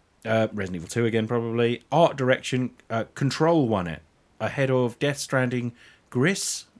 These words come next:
uh, Sayonara Wild Hearts, Sekiro: Shadow Die Twice, Legend of Zelda: Link's Awakening. Sayonara Wild Hearts would have been my winner there, 'cause that game is fucking awesome. Audio design, Call of Duty won,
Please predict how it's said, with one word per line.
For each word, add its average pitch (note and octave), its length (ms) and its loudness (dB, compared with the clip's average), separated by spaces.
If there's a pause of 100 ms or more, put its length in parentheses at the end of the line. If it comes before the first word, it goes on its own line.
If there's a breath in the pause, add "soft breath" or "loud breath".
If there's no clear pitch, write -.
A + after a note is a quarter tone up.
(120)
uh, A2+ 120 -6
Sayonara C3 600 2
Wild A#2 300 -2
Hearts, A2+ 340 -4
Sekiro: A2 440 -4
Shadow G#2 240 -6
Die G2 180 -8
Twice, A2 380 -4 (320 soft breath)
Legend F#2+ 360 -6
of G2 60 -16
Zelda: F#2 420 -6 (120)
Link's G2 240 -8
Awakening. F2+ 460 -10 (400 soft breath)
Sayonara A#2+ 640 4
Wild A2 260 2
Hearts G#2+ 280 -4
would G#2+ 120 -4
have F#2+ 120 -8
been G2 100 -6
my F2+ 140 -6
winner F2+ 260 -6
there, F2 300 -8 (280)
'cause G2 120 -12
that F#2+ 120 -8
game F#2+ 120 -6
is F2 100 -12 (180)
fucking A2+ 380 -4
awesome. F2+ 400 -6 (380 loud breath)
Audio D#3+ 320 4
design, D3 420 2
Call D3 260 0
of B2+ 120 0
Duty C3 360 -4
won, C#3 260 0